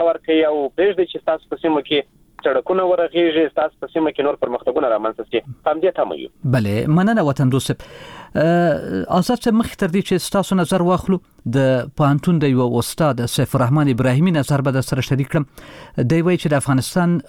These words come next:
Speaker 2: حکومت او طالبانو ترمنځ اعتماد نشته د سولې د خبرو له خاطره. آه، داسې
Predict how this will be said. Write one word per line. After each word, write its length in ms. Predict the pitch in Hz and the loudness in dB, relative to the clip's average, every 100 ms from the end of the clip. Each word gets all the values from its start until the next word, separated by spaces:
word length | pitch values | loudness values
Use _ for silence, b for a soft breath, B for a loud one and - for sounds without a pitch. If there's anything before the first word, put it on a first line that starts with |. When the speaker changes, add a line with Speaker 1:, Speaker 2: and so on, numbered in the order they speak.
| 147 123 | -4 0
Speaker 2:
حکومت 340 | 131 - 175 | 0 0 0
او 60 | 135 | 0
طالبانو 500 | 143 120 127 170 127 | 2 0 2 2 0
ترمنځ 560 | - 117 117 110 - - B B B - | -2 -2 0 0 -2 -14 B B B 0
اعتماد 540 | 135 143 180 185 170 | 0 2 2 2 2
نشته 380 | 147 143 - 131 | 2 0 -2 -2
د 100 | 104 | -2
سولې 300 | 113 143 110 | -2 0 0
د 40 | 104 | 0
خبرو 340 | - 113 110 | 0 0 2
له 80 | 101 | 0
خاطره. 420 | - 110 123 104 | 0 -2 0 -2
آه، 680 | - - - - - - 151 | -6 -20 -20 -20 -8 -2 0
داسې 280 | 156 214 | 0 0